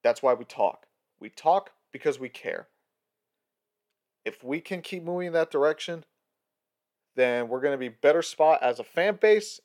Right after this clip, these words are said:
and in turn, because we really run the sport, not the drivers, not the executives, we as fans run the sport. If we keep moving in that direction, then we're gonna have a prosperous future for motorsports.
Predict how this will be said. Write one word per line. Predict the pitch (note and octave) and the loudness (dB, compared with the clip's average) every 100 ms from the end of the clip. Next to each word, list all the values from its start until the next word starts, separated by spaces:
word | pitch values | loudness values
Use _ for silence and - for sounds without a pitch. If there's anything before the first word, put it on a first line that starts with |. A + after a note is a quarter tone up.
| - | -10
and | B2+ | -8
in | B2 | -8
turn, | - E3 F3+ F#3+ F#3 _ _ _ | -8 -4 -2 -2 -4 _ _ _
because | C3+ D3 B2 | -2 -2 -2
we | A2 A#2+ F3+ | -4 -2 -2
really | G#3 E3 G3 G3 | -2 6 6 6
run | F#3 F#3+ F#3 | 4 2 2
the | E3+ | -10
sport, | - - G3+ D3+ D3+ _ _ _ _ | -6 2 4 4 0 _ _ _ _
not | A2 C#3 | -4 -4
the | E3 | -4
drivers, | E3+ F3 E3+ F3 D#3 | 2 4 2 -2 -4
not | B2+ | -6
the | D#3+ | -8
executives, | D3 E3+ E3 C3+ B2+ _ _ _ | -2 -2 -2 -4 -6 _ _ _
we | A#2+ C#3 F3 | -6 -2 0
as | F3+ - | 0 -2
fans | G3 F#3 D3+ | -2 -2 -2
run | C3+ C#3+ | 0 0
the | D3 | -2
sport. | - - D3+ A#2+ - _ _ _ _ | -8 -2 0 0 -4 _ _ _ _
If | _ _ | _ _
we | C3 | -12
keep | - D#3 | -10 -8
moving | D#3+ E3 | -6 -2
in | |
that | D#3 D3 | -2 -2
direction, | C#3+ C#3+ C#3+ D3 C#3+ _ _ _ _ _ _ - | 0 0 0 -10 -12 _ _ _ _ _ _ -6
then | G#2 G#2 G#2 | -4 -4 -8
we're | A#2+ B2+ C3+ | -2 0 0
gonna | C#3 | -4
have | A#2+ B2+ B2+ B2+ | -8 -6 -6 -6
a | G2 | -10
prosperous | - - B2+ C#3 - D3+ - | -12 -2 2 2 0 -10 -10
future | - B2+ - C#3 | -8 -8 -6 -8
for | B2+ B2+ | -8 -12
motorsports. | A#2+ A#2 G#2 - - - | -4 -4 -4 -12 -20 -20